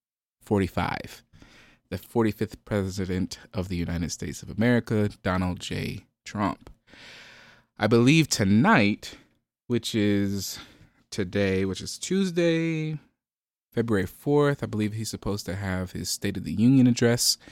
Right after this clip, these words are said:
And the Senate is presently wrapping up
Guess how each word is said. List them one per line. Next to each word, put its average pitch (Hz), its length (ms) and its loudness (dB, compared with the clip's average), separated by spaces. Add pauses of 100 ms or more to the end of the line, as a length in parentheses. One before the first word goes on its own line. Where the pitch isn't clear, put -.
(920)
And 104 800 2
the 92 640 -2
Senate - 720 2
is 90 240 -4
presently 104 920 0 (640)
wrapping 110 500 2
up 101 220 0